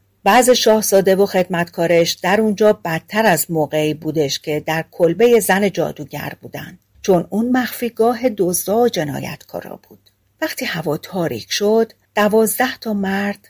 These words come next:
که چهرهٔ شرور داشتن، قهوه خونه رو محاصره کردند تا پولهای دو تا غریبه رو بگیرند. اما پیش از اینکه دست به شرارت بزنند،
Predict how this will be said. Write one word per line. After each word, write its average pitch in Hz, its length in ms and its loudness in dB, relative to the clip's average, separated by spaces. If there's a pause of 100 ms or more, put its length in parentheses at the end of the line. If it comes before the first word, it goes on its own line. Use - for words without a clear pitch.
(140)
که 226 100 0
چهرهٔ 233 560 0
شرور 196 560 2
داشتن، 185 680 -2 (100)
قهوه 175 300 -4
خونه 175 320 -4
رو 180 100 -4
محاصره 170 640 -4
کردند 214 640 -2 (120)
تا 233 160 0
پولهای 254 520 0
دو 233 160 4
تا 233 160 -4
غریبه 202 480 -2
رو 190 100 -2
بگیرند. - 600 -12 (480)
اما 208 260 2
پیش 277 320 -2
از 190 200 4
اینکه 165 380 -2
دست 247 300 0
به 160 100 -8
شرارت 170 720 -2
بزنند، 254 540 0